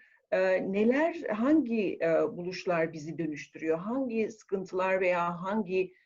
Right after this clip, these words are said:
e, yenilikler bizi, e, toplumsal olarak da dönüşüme itiyor? Mesela tekerleğin bulunması,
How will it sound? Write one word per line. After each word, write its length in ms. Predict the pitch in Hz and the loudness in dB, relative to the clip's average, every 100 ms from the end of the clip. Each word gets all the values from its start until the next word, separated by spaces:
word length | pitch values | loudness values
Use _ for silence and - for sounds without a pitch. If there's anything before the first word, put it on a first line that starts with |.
| _ _ | _ _
e, 60 | 170 170 165 160 156 151 139 135 | 0 4 6 6 6 4 2 2
yenilikler 840 | 156 180 185 170 170 185 175 180 - | 0 0 0 -2 -6 -4 -2 -2 -6
bizi, 460 | 175 147 170 185 - | -10 -6 -4 -4 -4
e, 140 | 175 170 | -6 -6
toplumsal 560 | 202 - 180 - 208 | -10 -18 -20 -6 -2
olarak 500 | 185 160 151 156 - | 0 0 -2 -4 -2
da 240 | 165 180 170 | -2 -2 -2
dönüşüme 580 | 165 165 - 156 151 | -6 -6 -10 -6 -4
itiyor? 580 | 156 156 - 143 135 - | -6 -12 -16 -8 -6 -6
Mesela 320 | - - 107 | -12 -8 -8
tekerleğin 640 | - 123 170 156 156 165 151 | -8 -8 -4 -4 -2 -4 -6
bulunması, 640 | 147 147 147 147 - | -12 -16 -18 -16 -16